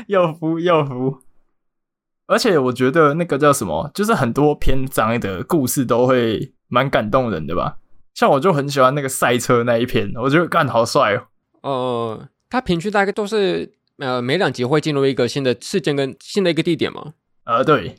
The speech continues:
Speaker 1: 然后真的是用很短的一个集数的一个方式，很短的篇幅，就把整个故事给讲好了。就甚至你可以不要看整个开头跟结尾，你单看那两集故事都可以完整体验到一个故事的剧情了。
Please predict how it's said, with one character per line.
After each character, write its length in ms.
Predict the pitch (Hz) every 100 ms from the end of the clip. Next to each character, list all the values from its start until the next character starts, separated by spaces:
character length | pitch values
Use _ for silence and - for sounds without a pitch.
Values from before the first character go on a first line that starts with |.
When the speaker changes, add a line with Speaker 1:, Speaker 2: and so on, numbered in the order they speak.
| _
Speaker 1:
然 40 | 180
后 80 |
真 120 | 202 254
的 40 |
是 140 | 233 254
用 280 | 226 185 147
很 200 | 139 170
短 140 | 131
的 80 | 117
一 20 |
个 60 | 135
集 180 | 127 117
数 200 | 160 131
的 120 | 120
一 80 | 123
个 220 | 117 110
方 240 | 131 127
式， 300 | - 120 -
很 140 | - 156
短 100 | 131
的 60 |
篇 180 | 131 139
幅， 260 | - - - _ _
就 100 | -
把 120 | 165
整 100 | 131
个 60 | 120
故 120 | 156
事 140 | 135
给 80 | 139
讲 180 | 123 110
好 160 | 120 76
了。 200 | 92 - _ _ _ _ _
就 100 | 240
甚 160 | 240 233
至 80 | 214
你 100 | 131
可 80 |
以 60 | 175
不 80 | 127
要 160 | 135
看 240 | 139 165 131
整 100 | 110
个 80 | 110
开 160 | 139
头 120 | 127
跟 100 | 123
结 100 | 117
尾， 200 | 107 98 120
你 80 |
单 160 | 139 190
看 100 | 208
那 80 | 208
两 160 | 143
集 160 | 101 123
故 140 | 139
事 80 | 117
都 80 | 143
可 80 | 160
以 60 |
完 120 | 117 123
整 240 | 104 85
体 120 | -
验 100 | 117
到 140 | 131 131
一 60 |
个 200 | 123 117
故 160 | - 147
事 120 | 147
的 80 | 120
剧 160 | 131 117
情 160 | -
了。 180 | -